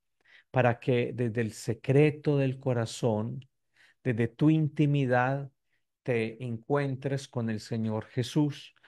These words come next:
con el Padre del cielo en el Espíritu. Pues hoy vamos a continuar entonces en esta dinámica de la palabra, un Jesús que se acerca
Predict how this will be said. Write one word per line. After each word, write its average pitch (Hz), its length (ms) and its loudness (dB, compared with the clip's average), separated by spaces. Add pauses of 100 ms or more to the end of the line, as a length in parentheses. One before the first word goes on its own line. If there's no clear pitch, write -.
(120)
con 117 200 0
el 104 180 -2 (100)
Padre 135 440 6
del 110 180 0
cielo 120 580 0
en 123 140 0
el 110 120 0
Espíritu. - 720 -10 (680)
Pues 127 260 0
hoy 175 320 10
vamos 139 360 4
a 147 80 0
continuar 123 580 0
entonces 143 560 0
en 127 160 -4
esta 143 720 2 (360)
dinámica 123 1160 2 (640)
de 139 680 4 (840)
la 120 260 0
palabra, 127 540 8
un 123 140 2
Jesús 151 720 -2 (580)
que 143 180 2
se 135 220 0
acerca 147 920 0